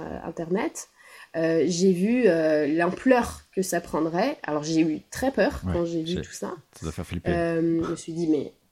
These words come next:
Speaker 1: mais ils vont me prendre pour une folle, vous êtes des malades. » <laughs> Donc voilà, <laughs> j'aurais dit ça. Et puis, euh, et puis pareil, euh, il, il disait, « Non, non, c'est, c'est vraiment, euh, ce qui est, ce qui est prévu, t'es pas seul, euh, c'est, »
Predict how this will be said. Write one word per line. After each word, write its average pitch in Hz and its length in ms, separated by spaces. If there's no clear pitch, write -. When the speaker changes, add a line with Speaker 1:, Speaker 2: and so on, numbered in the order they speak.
Speaker 1:
mais 160 140
ils 170 80
vont 220 80
me 226 60
prendre 262 200
pour 262 160
une 262 140
folle, 277 300
vous 247 160
êtes 190 120
des 190 120
malades. » 214 500
<laughs> 339 260
Donc 208 200
voilà, 220 340
<laughs> 247 140
j'aurais 220 300
dit 202 140
ça. 277 220
Et 226 140
puis, 226 400
euh, 180 460
et 190 120
puis 196 200
pareil, 226 460
euh, 160 380
il, 190 280
il 185 100
disait, « 190 400
Non, 240 140
non, 254 140
c'est, 175 340
c'est 170 200
vraiment, 202 420
euh, 185 180
ce 175 140
qui - 120
est, 170 240
ce - 120
qui 202 80
est - 20
prévu, 196 360
t'es 190 120
pas 165 140
seul, 254 320
euh, 160 220
c'est, » 165 420